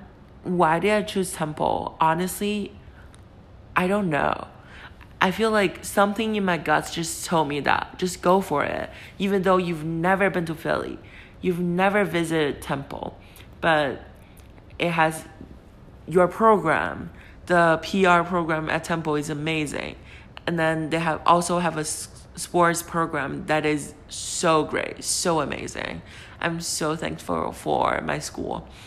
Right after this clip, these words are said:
Anyways, and it's, like, in the center of North, E-, East Coast. So it's literally, like, an hou-, an hour and a half bus ride from New York,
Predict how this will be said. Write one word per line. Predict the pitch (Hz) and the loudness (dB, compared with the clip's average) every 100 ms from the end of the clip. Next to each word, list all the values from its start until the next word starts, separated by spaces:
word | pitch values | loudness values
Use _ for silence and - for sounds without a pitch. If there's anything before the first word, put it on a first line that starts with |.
| - - - - - - - - 175 | -14 -14 -14 -18 -18 -20 -20 -10 -4
Anyways, | 170 147 165 - - | -2 0 -4 -6 -4
and | 170 165 160 156 - | 0 0 0 -4 -8
it's, | - 170 - - | -4 -4 -4 -6
like, | 170 165 151 - - | -2 2 0 -2 -6
in | 180 | -2
the | 175 | 0
center | 170 - 175 175 175 160 147 | -2 -2 -2 -2 -2 -2 -2
of | - - 151 147 147 - | 0 0 2 2 0 -4
North, | 156 165 165 - | -2 0 0 -2
E-, | |
East | 156 - 185 180 | -4 0 0 0
Coast. | - 196 165 - - - - - | -2 0 0 0 -6 -12 -18 -14
So | - 196 156 143 139 - | -2 4 4 4 0 0
it's | 160 160 - | -2 -2 -8
literally, | 160 160 170 170 175 - - - - | -4 0 2 4 4 2 -6 -18 -6
like, | 160 156 139 135 156 | 0 2 2 -2 -4
an | 160 | 2
hou-, | 165 160 160 - - | 6 6 4 -2 -4
an | 160 160 | -2 2
hour | 156 156 160 | 2 4 2
and | 143 156 | 0 -2
a | |
half | 156 151 156 147 151 - - - - - - - | -2 2 4 4 2 -8 -18 -20 -20 -20 -20 0
bus | 160 160 165 | 4 4 4
ride | 143 107 | -2 -2
from | - 151 139 - | -4 -4 -6 -10
New | - 170 | -4 -2
York, | 160 143 127 73 - | 0 0 0 -2 -6